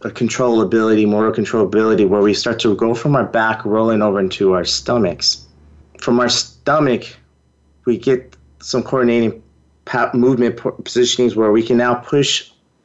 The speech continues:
with our upper body, bringing us from our stomach into our hands and knees.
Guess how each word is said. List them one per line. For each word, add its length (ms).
with 140
our 140
upper 140
body, 640
bringing 340
us 140
from 180
our 80
stomach 580
into 380
our 120
hands 360
and 100
knees. 600